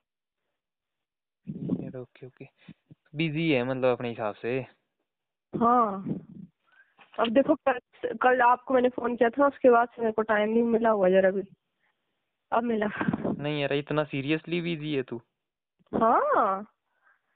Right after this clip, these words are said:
Speaker 2: अभी मोना ने मेरे को हफ्ते से, मैं पता नहीं चार पांच फोन कर दिए होंगे, मैंने एक भी फोन नहीं उठा पाई उसका अभी तक।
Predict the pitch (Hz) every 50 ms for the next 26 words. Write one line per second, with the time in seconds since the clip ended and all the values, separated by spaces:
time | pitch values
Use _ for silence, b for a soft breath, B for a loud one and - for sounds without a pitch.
0 | _ _ - - 302 370 339 311 311 302 302 294 302 311 320 320 311 311 294 -
1 | 349 - 262 - - - 233 - _ _ - 262 269 262 - - - 285 254 254
2 | 262 277 294 302 294 269 254 277 285 311 - 302 262 254 254 269 233 240 254 -
3 | - 254 247 240 233 233 240 220 202 226 233 220 220 233 240 240 233 226 233 233
4 | 233 - - - - 247 262 - 262 262 - - 240 208 208 208 220 - 233 208
5 | - 208 202 202 208 208 - _ - 202 196 196 196 - - -